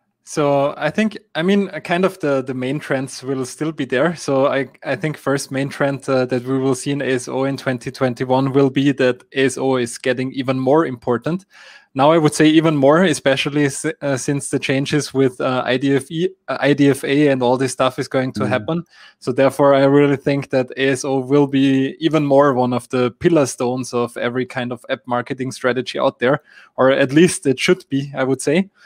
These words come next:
Speaker 1: Um, because I think that, uh, what we will be seeing is, uh, you know, with all those changes coming, it will be harder to track,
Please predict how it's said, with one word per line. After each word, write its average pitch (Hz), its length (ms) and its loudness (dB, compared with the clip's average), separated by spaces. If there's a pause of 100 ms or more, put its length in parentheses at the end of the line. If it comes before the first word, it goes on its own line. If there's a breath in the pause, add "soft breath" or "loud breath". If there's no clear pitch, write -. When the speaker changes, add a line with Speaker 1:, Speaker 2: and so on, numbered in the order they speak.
(380 soft breath)
Speaker 1:
Um, 139 500 0
because 185 260 0
I 185 120 4
think 208 320 2
that, 156 280 2
uh, 143 160 0
what 170 200 -2
we 180 120 0
will 170 200 0
be 160 100 -6
seeing 170 380 -4
is, 143 260 -6
uh, 135 240 -2 (140)
you 156 180 -12
know, 170 220 0
with 147 260 -4
all 151 160 -2
those 156 220 -4
changes 147 400 -8
coming, 143 300 -6
it 131 140 -8
will 139 140 -2
be 135 140 -6
harder 131 340 0
to 135 320 -8
track, 143 320 -2